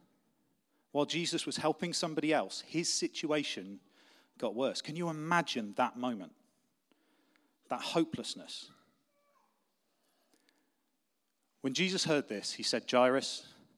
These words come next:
don't yield to your fear." Have faith in me, and she will live again. Our perspective doesn't always echo God's.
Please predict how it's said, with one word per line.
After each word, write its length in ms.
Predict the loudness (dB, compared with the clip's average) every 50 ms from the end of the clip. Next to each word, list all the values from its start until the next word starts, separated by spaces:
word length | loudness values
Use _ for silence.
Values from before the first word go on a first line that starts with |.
| _ _ _ _ _ _ _ _ _ _ _ 6
don't 220 | 6 8 8 6
yield 280 | 4 4 4 4 2 0
to 100 | -2 -2
your 140 | 0 -2 -2
fear." 340 | -4 -6 -8 -8 -8 -8 -12 -18 -20 -20 -20 -20 _ _ _ _ _ _ _ _ _ _ _ _ _
Have 180 | -2 -2 -2 -2
faith 400 | 0 2 4 4 4 4 0 -6
in 120 | -6 -6
me, 320 | -6 -8 -8 -10 -12 -16 -20 _ _ _ _ _ _ _ _ _ _ -20 -20 _ -10
and 100 | -4 -2
she 200 | -2 0 0 0
will 140 | -2 -2 -2
live 180 | -2 -4 -4
again. 260 | -6 -6 -6 -8 -8 -12 -18 _ _ _ _ _ _ _ _ _ _ _ _ _ _ _ _ _ _ _ _ _ _ _ _ _ _ _ _ _ _ _ _ _ _ _ _ _ -20 -20 -20 -20 -20 -20 -20 -10 -4
Our 120 | -2 -2 -2
perspective 720 | 0 -2 -2 -2 0 4 4 2 2 2 -4 -6 -6 -6 -6 -4
doesn't 320 | -2 -2 0 0 -2 -6 -8 -8 -4
always 420 | -2 0 0 0 0 -2 -2 -4 -6 -6
echo 500 | -6 -6 -6 -6 -8 -8 -8 -8 -10 -12 -16 _ _
God's. 380 | -4 -4 -2 -2 -4 -8 -10